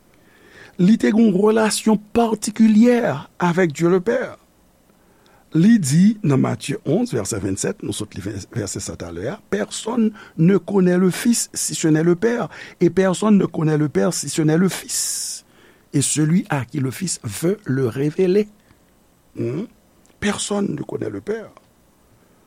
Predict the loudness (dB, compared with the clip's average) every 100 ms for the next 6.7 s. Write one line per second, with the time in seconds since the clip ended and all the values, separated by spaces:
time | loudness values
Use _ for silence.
0 | _ -8 -6 -4 -6 -6 -10 -10 -12 -8
1 | -8 -6 -6 -6 -6 -6 -4 -2 -2 -2
2 | -6 -8 -8 -6 -6 -8 -8 -12 -20 _
3 | _ _ _ _ 0 0 2 4 4 2
4 | 0 2 2 2 0 -2 -6 -8 -2 -2
5 | 0 -2 -4 -4 -2 -2 -4 -6 -6 -6
6 | -4 -4 -2 -2 -6 _ -12